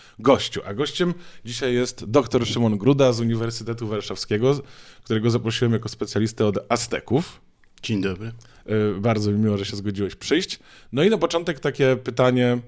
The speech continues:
Speaker 1: mm, banalne, ale w sumie gdzie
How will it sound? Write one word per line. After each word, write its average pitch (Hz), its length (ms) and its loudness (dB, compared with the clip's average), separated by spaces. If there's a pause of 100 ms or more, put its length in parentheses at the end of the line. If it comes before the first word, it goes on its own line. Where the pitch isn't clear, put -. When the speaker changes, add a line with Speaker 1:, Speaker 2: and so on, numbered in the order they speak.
(580)
Speaker 1:
mm, 110 600 -4
banalne, 110 560 2
ale 127 180 2
w 127 60 -8
sumie 147 440 0 (960)
gdzie 151 340 4